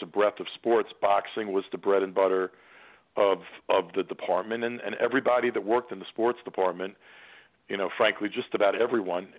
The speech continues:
in the, in the nineties had a passion for boxing because we knew where our bread was buttered. And I, I think a key, you know, to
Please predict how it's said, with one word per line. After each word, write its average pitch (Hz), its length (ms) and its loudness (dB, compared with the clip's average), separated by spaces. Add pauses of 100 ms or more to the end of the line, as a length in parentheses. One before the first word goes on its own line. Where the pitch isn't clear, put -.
in 98 100 -4
the, 92 180 -4 (120)
in 98 140 -6
the 92 320 -6 (640)
nineties 98 460 2 (200)
had 107 300 4 (140)
a 101 180 4
passion 104 720 0
for 101 80 -2
boxing 104 640 0
because 104 420 0 (460)
we 104 140 -2
knew 107 200 2
where 110 200 4
our 98 160 4
bread 104 260 2
was 104 240 -2
buttered. 139 360 0 (720)
And 104 680 2 (180)
I, - 60 2
I 104 420 6
think 110 200 -2
a 104 40 -2
key, 117 600 -4 (580)
you 123 180 -4
know, 104 140 4
to 110 100 -8